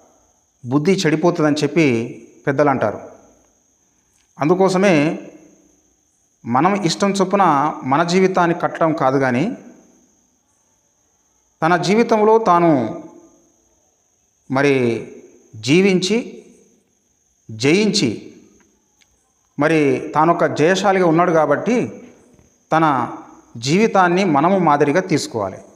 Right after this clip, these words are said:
మొదటి పేతురు రాసినటువంటి పత్రికలో రెండవ అధ్యాయము ఇరవై ఒక వచనము, ఇరవై ఒకటవ వచనం చెప్తుంది. ఏంటిదనంటే,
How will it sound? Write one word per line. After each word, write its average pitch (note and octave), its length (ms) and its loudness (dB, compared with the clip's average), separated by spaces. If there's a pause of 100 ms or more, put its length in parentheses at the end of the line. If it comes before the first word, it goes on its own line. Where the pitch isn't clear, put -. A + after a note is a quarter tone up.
(880)
మొదటి F#3 360 4 (1300)
పేతురు F#3 240 2
రాసినటువంటి E3 480 0
పత్రికలో D3+ 760 -2 (1080)
రెండవ E3 300 2
అధ్యాయము D#3+ 880 0 (120)
ఇరవై F3 280 4
ఒక D#3 600 -2
వచనము, C3 600 0
ఇరవై D3+ 180 2
ఒకటవ D3+ 280 0
వచనం D#3+ 240 -2
చెప్తుంది. B2 680 -4
ఏంటిదనంటే, D3 720 0